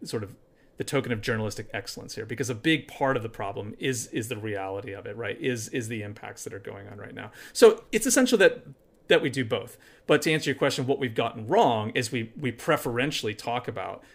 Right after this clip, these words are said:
the doom and the gloom, and we skip out on talking about the solutions and the hope that we can have for the future. So it's about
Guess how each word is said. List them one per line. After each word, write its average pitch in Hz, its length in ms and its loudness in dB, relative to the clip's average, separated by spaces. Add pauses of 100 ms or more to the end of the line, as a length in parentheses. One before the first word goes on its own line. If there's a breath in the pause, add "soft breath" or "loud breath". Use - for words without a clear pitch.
the - 80 -2
doom 110 240 -2
and 98 80 -8
the 98 80 -8
gloom, 104 460 -2 (300 soft breath)
and 117 160 -2
we 110 80 -2
skip - 380 0
out 131 280 4
on 98 160 -8
talking 101 400 -12
about 101 340 -14
the 113 80 -10
solutions 101 560 -8
and 95 140 -14
the 92 60 -14
hope - 240 -10
that - 100 -12
we 104 100 -16
can - 180 -16
have - 200 -20
for - 140 -20
the 107 80 -16
future. - 320 -18
So 110 240 -6 (180 soft breath)
it's 131 180 -2
about 104 340 -4